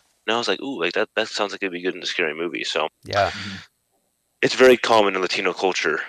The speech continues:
Speaker 1: um, African culture as well. So, like, all these cultures, you, it's very common that if you believe in these things, it's like, "Oh, there's witch doctors and all this stuff."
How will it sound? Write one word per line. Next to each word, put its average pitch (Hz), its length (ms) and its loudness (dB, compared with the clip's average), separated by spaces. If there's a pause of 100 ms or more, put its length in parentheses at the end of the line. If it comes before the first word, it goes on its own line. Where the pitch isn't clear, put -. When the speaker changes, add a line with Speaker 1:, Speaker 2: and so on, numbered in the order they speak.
(180)
Speaker 1:
um, 95 360 4
African 98 400 2
culture 101 420 2
as 90 180 0
well. 98 380 6
So, 110 180 4
like, 110 180 6
all 110 220 6
these 117 180 0
cultures, 87 720 -2
you, 101 160 -6
it's - 220 -8
very 98 240 2
common 90 520 0
that 82 180 4
if - 140 -4
you 95 100 -8
believe 90 260 -4
in - 60 -20
these 80 200 -6
things, 85 440 -2
it's - 160 -4
like, 85 160 -2
"Oh, 95 240 0
there's - 160 -10
witch - 220 -6
doctors 82 520 -4
and 76 60 -8
all 73 120 -6
this - 120 -6
stuff." 71 280 -2